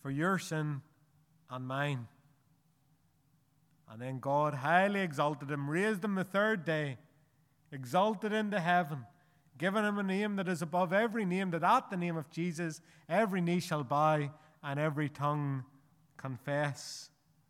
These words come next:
Jesus went down much further than Joseph ever did. He went to death on a cross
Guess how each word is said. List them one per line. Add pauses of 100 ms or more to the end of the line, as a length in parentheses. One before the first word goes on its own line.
(440)
Jesus
went
down
much
further (280)
than
Joseph
ever
did. (440)
He
went
to
death (540)
on
a
cross